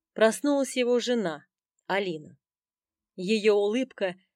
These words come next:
озарявшая все вокруг, была словно утренний луч, прогоняющий все тревоги. И ее глаза сияли, словно два бриллианта.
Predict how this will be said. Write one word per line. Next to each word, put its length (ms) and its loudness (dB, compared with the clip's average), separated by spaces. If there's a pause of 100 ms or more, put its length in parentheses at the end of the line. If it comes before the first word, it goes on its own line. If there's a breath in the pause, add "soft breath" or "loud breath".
(200)
озарявшая 680 4
все 240 2
вокруг, 560 0 (340)
была 300 4
словно 600 0
утренний 560 -2
луч, 480 -8 (320)
прогоняющий 840 2
все 280 -4
тревоги. 600 -8 (800)
И 60 -6
ее 360 0
глаза 460 0
сияли, 680 -2 (280 soft breath)
словно 540 2
два 420 2
бриллианта. 760 -4